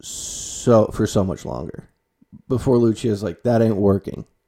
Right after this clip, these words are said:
You can only, you can only smoke and mirror a kid for so long. And I, I've, I've sensed it. It, the, the, the impending doom is coming. Allie and I were making coitus the other night, and, uh,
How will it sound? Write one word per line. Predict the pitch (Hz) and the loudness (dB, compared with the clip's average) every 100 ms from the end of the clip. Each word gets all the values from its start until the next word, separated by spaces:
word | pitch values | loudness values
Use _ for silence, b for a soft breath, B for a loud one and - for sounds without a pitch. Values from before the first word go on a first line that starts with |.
| _ _ _ _ _ _ _ _ _ _ _ _ _ - | _ _ _ _ _ _ _ _ _ _ _ _ _ 0
You | 131 | 2
can | 127 175 | 6 6
only, | 156 147 127 | 6 6 4
you | - 143 | 6 4
can | 151 170 | 6 4
only | 147 135 120 | 4 2 0
smoke | - - 120 113 123 | -4 0 4 4 4
and | 110 | -2
mirror | 95 95 107 120 131 - | 2 4 6 4 0 -8
a | 107 | -10
kid | - 113 107 | -8 -8 -8
for | - 113 | -6 -8
so | - 117 | -6 -6
long. | 104 104 120 b b b b b b - | -4 -4 -6 b b b b b b -2
And | 127 | 2
I, | 123 123 - | 2 0 -2
I've, | 120 117 90 | 0 0 -2
I've | 117 110 | -4 -4
sensed | - 135 131 - | -4 -4 -4 -10
it. | - | -8
It, | 117 113 | -6 -6
the, | 113 | -8
the, | 107 104 120 113 107 78 | -10 -10 -6 -4 -4 -6
the | 110 117 110 104 - - | -6 -4 -4 -6 -8 -14
impending | - 123 - 160 180 190 170 127 113 - 110 | -6 -2 0 0 2 2 0 -2 -10 -14 -2
doom | 123 127 107 95 82 - | 2 2 2 -2 -8 -4
is | 101 98 | -4 -2
coming. | 127 110 - b b b b b _ | -4 -4 -8 b b b b b _
Allie | - 185 196 | 0 4 6
and | 127 | 6
I | 117 | 4
were | 120 117 | 2 2
making | 113 117 104 | -2 -4 -8
coitus | - 135 160 - | 2 2 2 -2
the | 110 98 | -6 -6
other | 98 | -4
night, | 98 101 110 - _ _ _ _ _ _ _ _ - | -6 -6 -8 -10 _ _ _ _ _ _ _ _ -6
and, | 143 117 107 | -2 -2 -2
uh, | 107 101 | -4 -4